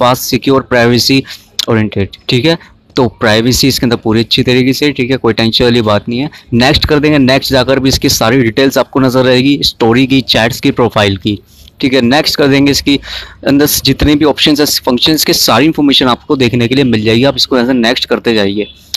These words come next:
Next करते जाइए। Next करने के बाद, ठीक है, यहाँ पर आपको share का option आएगा। share करने के बाद आपको यहाँ किसी भी एक friend को आप अपने यहाँ पर share कर देना,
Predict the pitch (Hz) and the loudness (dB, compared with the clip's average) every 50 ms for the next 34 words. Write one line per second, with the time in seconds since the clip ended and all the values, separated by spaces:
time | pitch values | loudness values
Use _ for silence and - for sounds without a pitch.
0 | - - - 120 117 120 - - - 120 110 - 139 135 131 135 139 139 147 156 | -12 -6 -2 -2 0 0 0 0 -2 -2 0 2 2 2 4 4 2 2 0 0
1 | 170 - - - - - - 120 123 127 - - - 143 127 131 139 139 135 147 | -4 -6 -12 -20 -10 -4 -2 0 0 0 0 0 0 0 0 2 2 2 0 0
2 | 127 117 110 104 101 101 - - - - - - - - - - - - 123 139 | 0 2 2 2 2 0 -2 -8 -16 -16 -14 -14 -14 -16 -14 -8 -6 -4 0 2
3 | 135 123 117 110 117 117 127 - - 147 135 131 - 151 156 - - - 143 147 | 2 2 2 2 0 0 0 0 0 0 0 0 0 -2 0 0 0 2 2 2
4 | 135 131 127 117 - - 151 147 123 139 151 143 - - - 151 156 147 131 143 | 2 2 0 0 0 0 0 0 2 2 2 2 0 0 2 2 2 2 0 0
5 | 127 127 127 131 123 131 117 107 110 113 117 117 - - 139 143 139 - - - | 0 0 0 0 0 0 0 0 0 0 0 -2 -4 -2 -2 -2 -2 -2 -8 -10
6 | - - 131 143 139 - 156 143 - 175 160 156 160 151 - - - 139 123 131 | -4 -2 0 0 0 0 0 0 0 0 0 0 0 0 0 0 0 0 0 0
7 | 135 - 139 131 127 - _ _ - 131 120 - 135 131 123 110 - 139 135 - | 0 0 0 0 0 -2 _ _ -10 -10 -6 -2 0 0 0 0 0 0 0 0
8 | - - - 120 113 120 - - 117 107 113 113 120 139 | 0 0 2 2 0 0 0 0 0 0 0 0 -2 -2